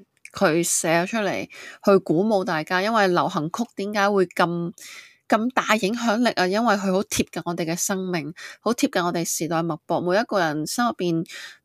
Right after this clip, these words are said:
痛嘅、焦慮嘅地方，咁可能我哋，嗯，冇辦法同每一個人去共鳴，但係因為有 Y 文去寫嘅呢首，佢寫嘅呢幾首歌，咁我哋就會有一個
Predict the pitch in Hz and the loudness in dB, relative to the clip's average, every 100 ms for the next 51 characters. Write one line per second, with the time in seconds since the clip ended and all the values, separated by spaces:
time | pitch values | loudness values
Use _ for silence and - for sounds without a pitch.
0 | _ - - 196 190 185 190 175 185 - | _ -4 0 0 0 0 0 2 2 0
1 | 233 226 202 170 190 170 170 202 196 202 | 0 2 2 2 0 -2 0 2 2 2
2 | 180 175 202 - - - - 185 220 185 | -2 -2 -6 -10 -18 -20 2 4 4 4
3 | 180 170 165 151 - - - - - - | 2 0 0 0 -4 -8 -2 -2 -2 -8
4 | - _ 170 180 190 185 190 - _ _ | -20 _ -2 4 4 4 2 2 _ _
5 | _ _ _ _ _ _ - 180 - 208 | _ _ _ _ _ _ -10 -10 -2 -2
6 | 175 185 285 294 208 190 196 196 180 180 | 2 4 4 4 4 4 0 2 0 0
7 | 156 180 240 208 185 233 277 214 180 165 | -2 -2 -2 -2 0 0 2 2 2 0
8 | 156 160 175 - 220 226 202 151 190 170 | 0 0 -2 2 4 4 0 -2 -4 -2
9 | 170 175 175 170 190 180 165 165 - - | 0 0 0 0 -4 -4 -4 -6 -8 -20
10 | - 220 190 226 220 233 175 185 175 156 | -2 2 4 2 2 2 2 4 4 2
11 | 170 185 180 180 - - - 196 202 190 | 0 -2 -2 -2 -10 -20 -4 -2 0 0
12 | 175 160 165 151 151 175 160 170 - 180 | 0 -4 -2 -4 0 0 2 0 0 0
13 | 165 160 | 2 0